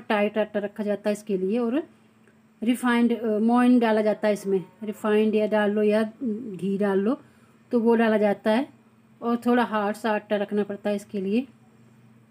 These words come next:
तो ये देखिए यही वही आटा बनाया जा रहा है यहाँ पर। और इसके बाद ये देखिए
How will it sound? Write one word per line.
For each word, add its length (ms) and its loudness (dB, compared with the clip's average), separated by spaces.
तो 40 -2
ये 160 2
देखिए 400 2
यही 300 2
वही 280 2
आटा 280 0
बनाया 240 2
जा 180 0
रहा 100 -2
है 60 0
यहाँ 140 0
पर। 200 -2
और 200 4
इसके 280 2
बाद 220 2
ये 120 -2
देखिए 360 0